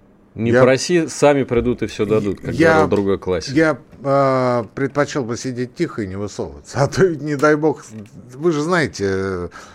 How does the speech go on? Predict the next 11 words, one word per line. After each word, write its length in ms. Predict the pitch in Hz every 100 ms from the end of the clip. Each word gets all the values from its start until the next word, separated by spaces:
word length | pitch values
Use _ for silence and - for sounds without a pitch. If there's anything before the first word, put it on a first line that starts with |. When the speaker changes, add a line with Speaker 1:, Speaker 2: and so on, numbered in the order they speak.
| - -
Speaker 2:
а, 480 | 87 90 87 90 87
дашь 260 | 104 131
им 120 | 147 135
паль-, 300 | 175 135 101
палец, 460 | - 151 123 -
они 180 | 95 107
тебе 240 | 120 110
всю 180 | 104 113
руку 640 | 120 117 98 90 82 78 - - - - _ _ - _
откусят, 560 | 113 - 147 160 - 90 -
а 360 | 87 85 82